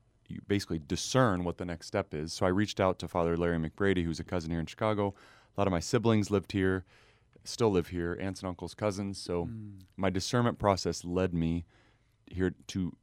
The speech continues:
Speaker 1: to make the request to ask for admission here in Chicago as a priest who wanted to incarnate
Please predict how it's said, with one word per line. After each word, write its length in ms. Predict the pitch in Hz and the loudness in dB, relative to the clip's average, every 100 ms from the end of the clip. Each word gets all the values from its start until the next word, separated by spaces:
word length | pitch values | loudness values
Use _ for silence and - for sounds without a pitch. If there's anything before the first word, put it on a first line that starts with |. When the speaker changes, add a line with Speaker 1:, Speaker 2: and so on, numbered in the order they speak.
| _ - | _ -10
Speaker 1:
to 80 | 98 | -6
make 380 | 92 95 - - | -2 -4 -6 -10
the 180 | 85 82 | -8 -8
request 800 | 73 80 - 98 87 - - - | -8 -12 -4 -2 -2 -6 -18 -12
to 180 | 85 90 | -10 -8
ask 240 | 92 - | -8 -10
for 140 | - 80 | -10 -8
admission 400 | 87 82 - 80 | -6 -6 -8 -8
here 100 | 82 | -8
in 80 | |
Chicago 460 | 73 - 90 80 78 | -10 -8 -6 -4 -6
as 400 | 76 76 78 - | -6 -6 -8 -12
a 60 | - | -18
priest 400 | - 101 92 - | -10 -4 -4 -6
who 80 | 87 | -8
wanted 260 | 78 80 80 | -6 -6 -8
to 160 | - | -8
incarnate 680 | 92 87 92 87 92 104 120 | -8 -6 -4 -4 -4 -8 -8